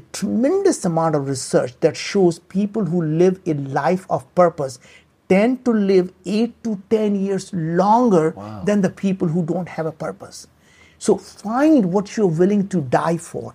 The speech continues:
Speaker 1: and live for it. Find a purpose where you are jumping out of the bed every morning for what you do. And any morning when you don't jump out of the bed, that's the day to quit what you're doing because that's no longer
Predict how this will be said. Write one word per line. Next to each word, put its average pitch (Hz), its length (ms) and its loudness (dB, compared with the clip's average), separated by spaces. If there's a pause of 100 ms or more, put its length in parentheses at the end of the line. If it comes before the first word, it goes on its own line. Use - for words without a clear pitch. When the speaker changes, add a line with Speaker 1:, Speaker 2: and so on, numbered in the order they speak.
Speaker 1:
and 143 320 -6
live 160 160 -2
for - 360 -12
it. - 100 -20 (400)
Find 254 580 -2
a 185 100 0
purpose 196 460 0
where 156 140 2
you 170 440 2 (100)
are 170 160 0
jumping 190 680 2
out 170 280 -2
of 156 100 -6
the 156 80 2
bed 151 420 0
every 156 400 0
morning 151 540 -4 (220)
for 151 120 -2
what 147 340 -4
you 147 100 -2
do. 131 380 -6 (460)
And 170 240 0 (240)
any 240 320 4
morning 226 540 0 (100)
when 170 220 0
you 185 120 4
don't 175 340 0
jump 156 260 -2
out 151 100 0
of 160 60 -2
the 170 100 0
bed, 202 280 0 (420)
that's 175 320 0
the 180 80 2
day 156 220 2
to 165 140 -6 (180)
quit 240 240 4
what 160 280 -2
you're 160 80 2
doing 147 340 -4
because 143 300 -6 (340)
that's 165 320 0
no 151 360 2
longer 160 640 0